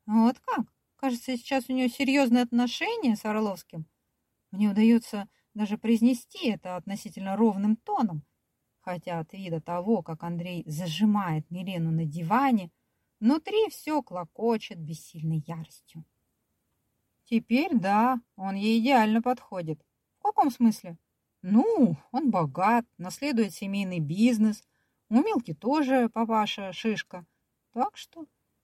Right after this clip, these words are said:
Марк пожимает плечами, как бы говоря, что все ясно и без лишних слов, и он прав. И для Милены, и для Орловского эти отношения идеальны.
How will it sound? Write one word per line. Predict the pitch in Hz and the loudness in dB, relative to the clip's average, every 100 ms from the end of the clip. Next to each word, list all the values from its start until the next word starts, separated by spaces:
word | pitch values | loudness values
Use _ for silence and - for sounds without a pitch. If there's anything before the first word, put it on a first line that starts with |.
| _ _ - | _ _ -6
Марк | 165 262 269 | 2 2 2
пожимает | - 160 196 208 180 | -8 -8 -4 -4 -4
плечами, | - 208 - 403 339 | -10 -10 -4 -2 0
как | 240 226 | 2 2
бы | 208 | 2
говоря, | 220 226 262 285 | 0 0 2 0
что | - 226 | -2 -10
все | - 339 | -6 -6
ясно | 180 208 262 269 226 | -2 2 2 0 -2
и | 202 | -4
без | 170 156 | -4 -6
лишних | 185 226 185 165 | -4 -6 -10 -16
слов, | - 180 165 | -8 -6 -6
и | 277 | -8
он | 349 | -10
прав. | - 311 - _ _ _ _ _ | -2 -2 -2 _ _ _ _ _
И | 254 | 0
для | 302 349 | 2 0
Милены, | 359 415 453 415 247 | 0 2 2 4 4
и | |
для | 208 220 254 | 6 6 6
Орловского | 269 294 415 - 226 208 | 4 2 -2 -4 -6 -2
эти | 285 262 | -2 -4
отношения | 240 202 202 269 269 190 | -8 -8 -8 -2 -2 -2
идеальны. | 147 156 180 175 156 160 | -4 -6 -4 -4 -4 -6